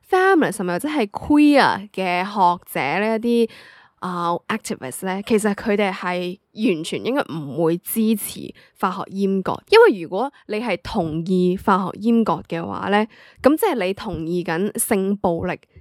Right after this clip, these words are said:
只係一個化學病理學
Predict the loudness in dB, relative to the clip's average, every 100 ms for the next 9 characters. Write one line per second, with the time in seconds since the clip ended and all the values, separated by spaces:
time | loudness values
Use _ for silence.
0 | _ _ _ 0 4 6 4 2 2 0
1 | -2 -4 2 4 4 4 0 -2 -4 -4
2 | -4 -4 -4 -4 -6